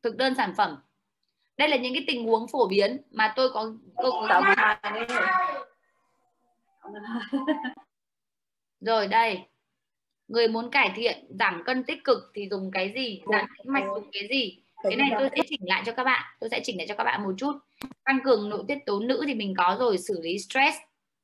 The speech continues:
Speaker 1: mình có rồi. Phòng ngừa hồi phục sau tai biến dùng cái gì? Hỗ trợ ngủ ngon dùng cái gì? Hỗ trợ người bị tiểu đường dùng cái gì? Mình có ở đây. Và riêng những cái bệnh mãn tính như bị bệnh tiểu đường, bộ ba thanh lọc mình sẽ chưa dùng ngay.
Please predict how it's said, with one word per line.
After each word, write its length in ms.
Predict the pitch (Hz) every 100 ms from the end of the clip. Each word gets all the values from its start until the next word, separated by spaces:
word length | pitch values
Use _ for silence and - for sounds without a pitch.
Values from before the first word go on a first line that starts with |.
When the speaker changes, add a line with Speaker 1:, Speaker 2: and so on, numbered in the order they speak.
| _ _ _ -
Speaker 1:
mình 200 | 185 180
có 260 | 175 180
rồi. 280 | 240 240 180 - _ _ -
Phòng 240 | 220 208
ngừa 160 | 208 202
hồi 160 | 196 190
phục 140 | 208 196
sau 120 | 247 240
tai 160 | 233
biến 220 | 220 190
dùng 160 | 208 214
cái 160 | 196 196
gì? 220 | 233 196
Hỗ 180 | 226 240
trợ 200 | 294 196
ngủ 260 | 214 170
ngon 220 | 175 226 226
dùng 120 | 196 180
cái 160 | 180
gì? 300 | 208 233 185 _ _ _ _
Hỗ 200 | - 254
trợ 200 | - 330
người 240 | 233 220 196
bị 220 | 185 -
tiểu 220 | 247 180
đường 240 | 185 202 185
dùng 180 | 202 185
cái 140 | 185
gì? 320 | 262 220 - _ _ _ _ _ _ _
Mình 200 | 180 175
có 120 | 170 165
ở 180 | 214
đây. 240 | 190 202 202 - _ _ _ _
Và 500 | 196 208 208 202 190 -
riêng 380 | 202 302 339 320
những 160 | 302 277
cái 100 | 320
bệnh 200 | 262 226
mãn 220 | 226 269
tính 200 | 220 233
như 120 | 285
bị 180 | 262 226
bệnh 220 | 226 196
tiểu 160 | 220 170
đường, 240 | 196 180 180
bộ 140 | 220
ba 140 | 247 247
thanh 160 | 247 240
lọc 140 | 214 -
mình 220 | 202 190
sẽ 200 | 190 202 208
chưa 220 | 294 262
dùng 200 | 226 190
ngay. 180 | 220